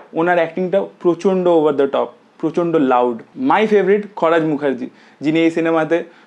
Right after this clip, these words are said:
শকুন বাপির রোল প্লে করছেন। তো উনি এই সিনেমার সবার চেয়ে হিলেরিয়াস লাইন্সগুলো পেয়েছেন এবং ওনার পারফরম্যান্সটা সত্যি, মানে, উনি খুব সোয়াগ অ্যাটিটিউড দিয়ে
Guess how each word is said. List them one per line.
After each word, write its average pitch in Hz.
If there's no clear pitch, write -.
শকুন 196
বাপির 175
রোল 165
প্লে 156
করছেন। 139
তো -
উনি 190
এই 185
সিনেমার 190
সবার 180
চেয়ে 208
হিলেরিয়াস 185
লাইন্সগুলো 165
পেয়েছেন 147
এবং 170
ওনার 185
পারফরম্যান্সটা 175
সত্যি, 165
মানে, 165
উনি 160
খুব 160
সোয়াগ 151
অ্যাটিটিউড 147
দিয়ে 147